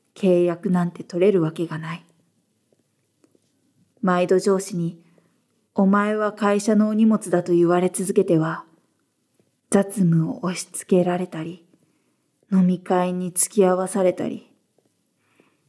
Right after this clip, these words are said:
こんなところでしか役に立てない女ですいませんね。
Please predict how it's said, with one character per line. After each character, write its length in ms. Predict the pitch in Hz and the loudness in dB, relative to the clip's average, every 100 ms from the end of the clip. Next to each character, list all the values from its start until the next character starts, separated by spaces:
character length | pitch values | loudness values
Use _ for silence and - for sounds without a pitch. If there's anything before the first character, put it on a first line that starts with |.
| _ _ _ _ _ _ _ _ _ - | _ _ _ _ _ _ _ _ _ -8
こ 200 | - 180 | -2 0
ん 140 | 175 | 2
な 120 | 175 | 0
と 120 | 170 175 | 0 2
こ 140 | 185 | 2
ろ 100 | 180 | 2
で 140 | 180 | 0
し 100 | 185 | -4
か 120 | - 180 | -4 -4
役 260 | 170 165 | -2 2
に 80 | 190 | 2
立 180 | 180 165 | 2 0
て 120 | 185 | 0
な 180 | 175 165 | 0 -2
い 40 | |
女 340 | 170 175 175 175 | -4 -4 -10 -4
で 100 | - | -4
す 200 | - 190 | -2 0
い 80 | |
ま 140 | 180 196 | 0 0
せ 160 | 226 | 0
ん 120 | 220 196 | 0 0
ね。 260 | 180 170 | -6 -10